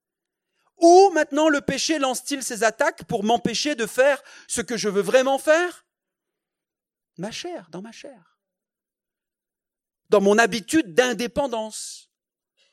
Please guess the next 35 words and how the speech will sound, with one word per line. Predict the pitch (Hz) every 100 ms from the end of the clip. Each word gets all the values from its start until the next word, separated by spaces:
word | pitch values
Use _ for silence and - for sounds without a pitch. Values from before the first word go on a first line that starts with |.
| _ _ _ _ _ -
de |
continuer | 226 294 294 - 262 247 262 294 294
à | 196
favoriser | 190 247 226 226 202 269
la | 240 185
rébellion | 175 240 339 285 269 247 285 269
contre | 240 - 262
Dieu, | 175 214
nous | 214 185
dit | 190
Jacques. | 170 185 - 147 - _ _ _
Ça, | - 254 240
c'est | 220
la | 196
partie | 185 -
de | 180
moi | 185 196 196
qui | 180
est | 165
temporelle. | 180 160 135 127 _ _ _ _ _ _ _ _ _ _ _ _ _ _ _ _ _ _ _ _ _ _ _ _ _ _ _ _ _ _
Et | - -
où | 254
ces | 320 226
deux | 175 214
adversaires | 208 175 190 - 233 214
luttent-ils | 190 202 - - 233
donc ? | 180 226 240 - 208 _ _ _ _ _ _ _ _ _ _ _
Le |
champ | 143 - 208
de |
bataille | 180 175 196 190
se | 170
trouve | - 180 160
dans | 151 147
mes | 147 151 160